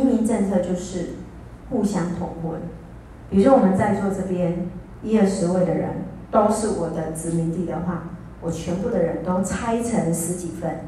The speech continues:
然后全部的人再拆拆拆，然后所以在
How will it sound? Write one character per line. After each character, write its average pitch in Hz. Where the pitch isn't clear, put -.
然 175
后 262
全 196
部 -
的 220
人 170
再 202
拆 196
拆 170
拆， 180
然 180
后 277
所 262
以 202
在 196